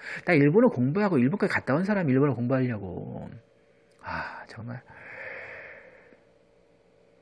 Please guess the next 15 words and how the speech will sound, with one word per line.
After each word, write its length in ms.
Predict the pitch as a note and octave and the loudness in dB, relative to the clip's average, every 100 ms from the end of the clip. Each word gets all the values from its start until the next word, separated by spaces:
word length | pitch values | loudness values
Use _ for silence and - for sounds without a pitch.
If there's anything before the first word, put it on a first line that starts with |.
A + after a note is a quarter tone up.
| _ - | _ -2
이거 240 | G#3 B3+ | 2 4
자꾸 460 | G#3+ - F#3+ - G3 | 4 2 -2 4 4
이렇게, 240 | F#3 F3+ - - | 4 0 -4 -8
이게 300 | E3+ A3 F3 | -4 0 0
제가 420 | - C3 - E3 | -2 -6 0 0
생각할 160 | A3 | 2
때 60 | G#3+ | 0
그래요. 200 | C#3 B2 | 0 0
지금 840 | - - E3 G#3 F3+ F3+ D3+ A2+ | -4 -2 2 2 2 0 -2 -2
이렇게 200 | B2 D#3+ | -2 -2
자꾸 500 | E3+ C#3 - D#3 A#2+ - _ - | -2 -4 -2 -4 -4 -8 _ -4
이 380 | A#2 A2+ G#2+ | -2 -2 -2
수산물들이 1000 | G2+ F3 G#3 G3+ F#3+ D3 A#2 G#2+ A#2+ A2+ A2+ | -4 0 0 2 2 2 2 0 0 0 -2
이 40 | |
우럭이 800 | G2+ A2 E3+ E3+ D#3+ C#3 B2+ | -2 -2 0 0 2 2 2